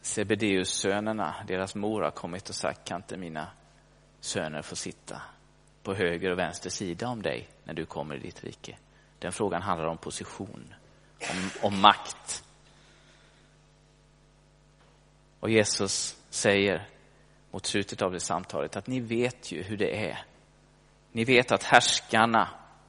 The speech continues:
tittar omkring, härskarna är herrar över sina folk. Furstarna har makten över folken.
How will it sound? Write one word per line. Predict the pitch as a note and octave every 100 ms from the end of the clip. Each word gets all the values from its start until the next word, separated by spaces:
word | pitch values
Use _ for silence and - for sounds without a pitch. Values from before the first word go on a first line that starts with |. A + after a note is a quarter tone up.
| - - -
tittar | B2 - A2
omkring, | A2+ A2 D2+
härskarna | - C3 - - A2+ A#2
är | G#2
herrar | B2 A2 G2 F#2+ G2
över | A2+ A2+ A2 G#2
sina | - A2 -
folk. | - - - - - - - - - - - - - _ _ _ _ _ _ _ _ -
Furstarna | - B2 - - G2 G#2+ G#2
har | G#2+
makten | G2+ G#2+ - G2
över | F#2 F#2
folken. | - F#2 E2 - D2